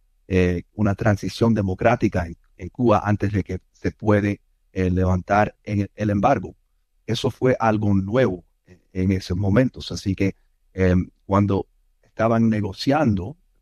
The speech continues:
a principios de esa negociación, es, eh, cuando mi padre, eh, presentó esta nueva, eh, esta nueva idea y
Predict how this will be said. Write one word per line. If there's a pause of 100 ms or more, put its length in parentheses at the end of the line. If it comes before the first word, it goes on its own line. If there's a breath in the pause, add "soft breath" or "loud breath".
(380)
a
principios
de
esa
negociación, (600)
es,
eh,
cuando
mi
padre, (360)
eh, (100)
presentó (120)
esta
nueva, (280)
eh, (300)
esta
nueva
idea (480)
y